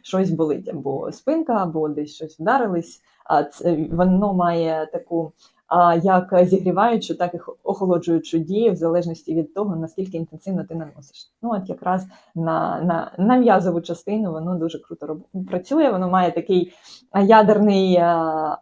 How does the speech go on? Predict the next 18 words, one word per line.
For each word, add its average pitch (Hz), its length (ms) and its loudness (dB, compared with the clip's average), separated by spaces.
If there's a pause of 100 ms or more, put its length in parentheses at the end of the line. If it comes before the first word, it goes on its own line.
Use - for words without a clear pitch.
аромат 196 640 4
завдяки 185 600 2
евкаліпту, 196 560 0
напевне. 175 540 -2 (500)
От, 175 300 4 (220)
але, 180 640 4
ну, 170 260 0
реально, 170 520 0
реально 208 400 4
дуже-дуже 170 580 2
чудово. - 420 -8 (1000)
От, 214 220 4 (440)
так 285 140 4
що 320 100 6
дивіться, 302 400 8
оце 302 360 2
те, 403 160 8
що, - 280 4